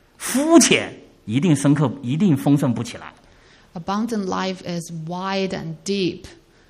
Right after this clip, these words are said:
Speaker 2: The shallow things cannot be deep.
Speaker 1: 你在最黑暗的时刻，你在最似乎失去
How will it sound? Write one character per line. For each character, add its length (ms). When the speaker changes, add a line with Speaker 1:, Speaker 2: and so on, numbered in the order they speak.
Speaker 2:
The 160
shallow 480
things 300
cannot 380
be 100
deep. 180
Speaker 1:
你 160
在 160
最 500
黑 260
暗 180
的 100
时 160
刻， 260
你 100
在 180
最 260
似 200
乎 180
失 380
去 440